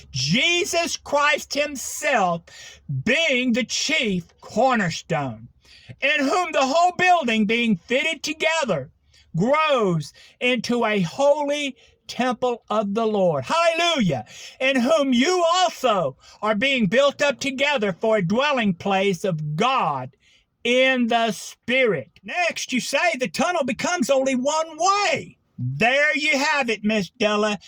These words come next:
There is only one way, but you would not. You mentioned this in your dream, saying we could not get through. So I speak to you plainly, Miss Della.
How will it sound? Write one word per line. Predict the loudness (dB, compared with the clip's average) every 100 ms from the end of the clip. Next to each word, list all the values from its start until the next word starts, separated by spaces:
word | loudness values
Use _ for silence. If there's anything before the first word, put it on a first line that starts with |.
| -20 _
There | 0 2
is | 2 2
only | 2 2 2
one | 2 2 2 2 0 -4 -2
way, | 0 2 2 2
but | 2 0 0
you | 0 0
would | 0 0 2
not. | 2 2 0 -4 -12 _ _ _ -20 -10
You | -2 2
mentioned | 4 4 2 -2 -4 -2 0 -2 -4
this | 0 2 2 2
in | 0
your | 2
dream, | 2 0 0 -2
saying | -2 -2 0 0
we | -2
could | -2 -4 0
not | 2 4 2 0 0 -2 -2
get | 0 -2 -4
through. | 0 2 2 0 -2 -10 _ _ _ _
So | -4 0
I | 2 0
speak | -2 -4 -6 -6
to | -4 0
you | 0 0
plainly, | -4 -6 0 2 2 2 0 0 -4 -10 -4
Miss | -2 -2 -2
Della. | 0 2 2 0